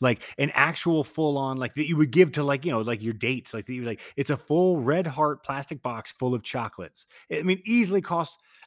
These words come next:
I, I'ma say six to seven dollars, probably more, genuinely, probably more. And there's twenty-six kids in her class. Someone spent two hundred dollars on, on Valentine's Day. Why?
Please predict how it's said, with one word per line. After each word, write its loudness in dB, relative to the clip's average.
I, 0
I'ma 4
say -2
six -10
to -10
seven -4
dollars, -4
probably 0
more, 0
genuinely, -2
probably -2
more. -2
And -6
there's -6
twenty-six -4
kids -4
in -6
her -6
class. -14
Someone 4
spent -2
two 0
hundred 2
dollars -4
on, -8
on -6
Valentine's -4
Day. -18
Why? -2